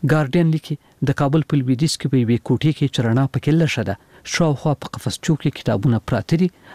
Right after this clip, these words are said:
او یوه وړه ډله سره راغونډه شوې ده. دا کسان چې له څلورو تر دیارلس کلونو عمرونه لري، هغه کیسه له یوه بل سره شریکوي چې دوی د اونۍ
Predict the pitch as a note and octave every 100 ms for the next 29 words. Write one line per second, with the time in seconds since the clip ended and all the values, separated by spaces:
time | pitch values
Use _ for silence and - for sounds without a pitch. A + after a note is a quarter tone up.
0 | - A#2+ A#2 - C3+ A#2+ A#2+ D3+ F3 A#2
1 | B2+ G#2+ - A#2 A#2 B2 C#3+ C#3 C#3 -
2 | C#3+ G#2 - _ _ _ - - - D3+
3 | E3+ - E3+ F3+ D#3+ - A#2+ - C#3 D3+
4 | E3+ D#3 C#3 A2+ A2+ F3 D#3+ A2 - B2
5 | A2+ A2+ B2 A2 C3+ D#3 E3 D#3+ E3 -
6 | - - F#3 E3+ - B2+ - B2 A2+ G#2+
7 | A#2 - C3 G#2+ A#2+ G#2+ - A#2+ B2+ D3
8 | - A#2+ B2 A2+ A#2 A2+